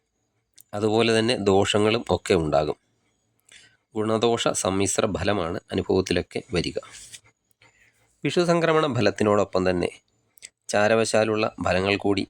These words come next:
നോക്കേണ്ടതുണ്ട്. ശനി അഞ്ചാം ഭാവത്തിലായിരുന്നു. ആ അഞ്ചാം ഭാവത്തിൽ നിന്ന് ആറാം ഭാവത്തിലേക്ക്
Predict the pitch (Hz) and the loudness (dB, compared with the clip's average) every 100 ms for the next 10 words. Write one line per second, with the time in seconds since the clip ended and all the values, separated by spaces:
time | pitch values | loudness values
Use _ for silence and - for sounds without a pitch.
0 | - 92 - 85 87 76 - - _ _ | -8 -8 -2 0 0 -2 -4 -8 _ _
1 | _ _ _ _ _ _ - - _ - | _ _ _ _ _ _ -20 -20 _ -4
2 | 113 131 107 98 117 123 104 101 101 87 | 0 2 0 0 0 2 0 0 0 2
3 | 87 90 104 - 98 101 104 95 101 110 | 2 0 -2 -4 -2 0 0 0 0 0
4 | 101 95 95 92 98 - _ _ _ _ | 0 0 0 0 0 -4 _ _ _ _
5 | - - - _ 104 98 104 107 98 92 | -20 -20 -20 _ -4 0 0 2 0 0
6 | 95 92 - | 0 0 0